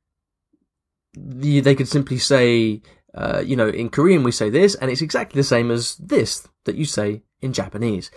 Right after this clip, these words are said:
saving you a lot of time, and it becomes a lot more efficient. And, you know, if the language is like Russian, for example, with a, with a complex case system, which is very different from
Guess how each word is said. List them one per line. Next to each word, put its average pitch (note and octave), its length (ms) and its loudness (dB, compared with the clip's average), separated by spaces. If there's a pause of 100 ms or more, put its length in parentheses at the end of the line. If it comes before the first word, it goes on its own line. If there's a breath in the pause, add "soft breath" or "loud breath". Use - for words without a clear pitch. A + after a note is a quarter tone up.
(180 soft breath)
saving C#3+ 380 4
you C3+ 140 2
a B2 140 -2
lot C#3+ 100 8
of D3+ 100 4
time, G#2+ 320 -4
and A2 80 -6
it G2+ 40 -8
becomes A#2 280 -4
a A2+ 80 -4
lot A2+ 120 -6
more G#2+ 180 -4
efficient. G2 500 -2 (480 loud breath)
And, A#2+ 340 0 (440 loud breath)
you B2 180 -6
know, G#2+ 180 -2 (140)
if - 320 -6
the C3 260 2
language C3+ 440 2
is A#2+ 120 -4
like A2+ 220 0
Russian, A2+ 520 -4
for - 120 -12
example, G2 320 -6
with G#2 100 -4
a, G#2 200 -6
with A2 120 -4
a G#2+ 40 -6
complex A#2 420 -4
case C3+ 400 -2
system, - 480 -6
which F#2+ 140 -10
is G#2+ 60 -6
very A2+ 180 2
different - 400 -6
from G2+ 380 -8